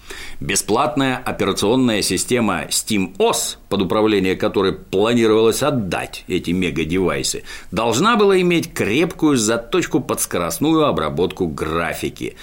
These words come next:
ну, чтобы игры шли бодрее. Планировалось даже уменьшение лага между нажатием на кнопку или клавишу и реакцией игры. В Windows он, видимо, великоват.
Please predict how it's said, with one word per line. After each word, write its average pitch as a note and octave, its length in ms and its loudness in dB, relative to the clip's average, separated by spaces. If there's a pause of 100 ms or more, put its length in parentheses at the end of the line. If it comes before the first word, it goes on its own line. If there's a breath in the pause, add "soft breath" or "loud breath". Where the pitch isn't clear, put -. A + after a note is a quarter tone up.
(260 loud breath)
ну, A2+ 180 0
чтобы D#2 300 -2
игры G2 320 2
шли D#2 380 -2 (100)
бодрее. C2+ 720 -4 (500 loud breath)
Планировалось B2 760 4
даже G#2+ 320 2
уменьшение B2+ 720 2
лага B2+ 800 2
между G2 680 2
нажатием F#2+ 680 0
на F2+ 100 0
кнопку A2+ 580 0
или D2 480 -2
клавишу E2 600 0
и B3 280 4 (140)
реакцией F2 880 0
игры. F2 540 0 (480)
В E2 280 -2
Windows A#2 420 2
он, F#2 280 -4 (120)
видимо, D#2 440 -2 (180)
великоват. D#2 880 -2